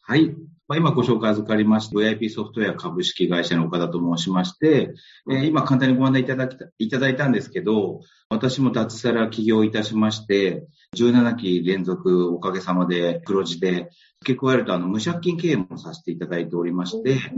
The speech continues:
今日はちょっとその辺のお話、まあ、僕なりにお伝えできればと思って、え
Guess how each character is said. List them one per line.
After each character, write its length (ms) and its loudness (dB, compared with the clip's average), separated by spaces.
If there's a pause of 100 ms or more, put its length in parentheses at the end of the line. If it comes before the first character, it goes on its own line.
(440)
今 120 2
日 40 0
は 320 -2 (180)
ち 80 -6
ょ 20 -4
っ 40 -14
と 120 0
そ 140 -2
の 80 6
辺 200 0
の 120 0
お 40 -6
話、 520 0 (340)
ま 160 2
あ、 20 -6
僕 240 -8
な 140 -2
り 120 2
に 260 6
お 120 -4
伝 240 -2
え 20 2
で 120 2
き 80 0
れ 100 4
ば 140 -4
と 100 -8
思 180 -4
っ 60 -14
て、 140 -2
え 120 4